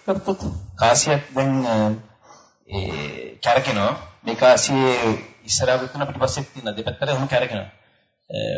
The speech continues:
ඉස්සෙල්ලා මම කාසියේ මේ වම්, වම් පැත්ත ඉස්සරහ පැත්තේ ඉන්නේ කියලා ඇවිල්ලා ඊට පස්සේ, අ, අනිත් පැත්තට බනිනවා. ඒ කොහමරි මේ අර නිකන් කැරකෙන මගේ ජීවිතේම පිටිපස්සෙන් පේනවා වගේ.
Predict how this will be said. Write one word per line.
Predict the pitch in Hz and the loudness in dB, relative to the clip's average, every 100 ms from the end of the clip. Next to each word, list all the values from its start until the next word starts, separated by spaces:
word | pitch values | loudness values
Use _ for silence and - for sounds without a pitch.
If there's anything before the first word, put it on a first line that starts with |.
| 82 - - - _ _ _ _ _ | -6 -10 -14 -18 _ _ _ _ _
ඉස්සෙල්ලා | 131 123 151 147 151 | -6 -4 -4 -2 -2
මම | 135 127 | 0 -2
කාසියේ | 135 131 131 147 135 | 0 2 0 -2 -6
මේ | 127 | -4
වම්, | 123 123 - | -2 -4 -4
වම් | - 123 - | -2 -2 -2
පැත්ත | 139 - | -6 -4
ඉස්සරහ | - 143 135 | -2 0 2
පැත්තේ | 139 - | -2 -6
ඉන්නේ | 131 139 151 | -6 -2 -2
කියලා | 151 - 127 | -4 -8 -6
ඇවිල්ලා | 127 143 147 - - _ _ _ _ _ | -2 0 0 -2 -20 _ _ _ _ _
ඊට | _ - | _ -8
පස්සේ, | 143 139 - 143 131 | -4 -4 -4 -6 -8
අ, | - _ _ _ _ _ _ - - - _ | -12 _ _ _ _ _ _ -20 -20 -20 _
අනිත් | 127 131 | -8 -6
පැත්තට | - 139 143 | -4 -4 0
බනිනවා. | 135 139 139 165 - - _ _ _ _ _ _ _ _ _ - | 2 2 2 0 -2 -18 _ _ _ _ _ _ _ _ _ -18
ඒ | - 101 98 90 - _ | -14 -12 -12 -14 -16 _
කොහමරි | - 139 160 | -4 -2 0
මේ | 165 139 | 0 0
අර | 123 | -2
නිකන් | 123 123 123 | -4 -12 -4
කැරකෙන | 131 143 170 160 - | 0 0 0 -4 -4
මගේ | 135 131 131 | -8 -6 -4
ජීවිතේම | 127 151 160 190 185 196 214 - _ _ _ _ _ _ _ _ _ _ _ - | -2 -2 -2 -2 -2 -2 -4 -8 _ _ _ _ _ _ _ _ _ _ _ -20
පිටිපස්සෙන් | - - - 185 196 | -10 -2 -2 -2 0
පේනවා | 185 170 127 | 0 2 0
වගේ. | 101 | -2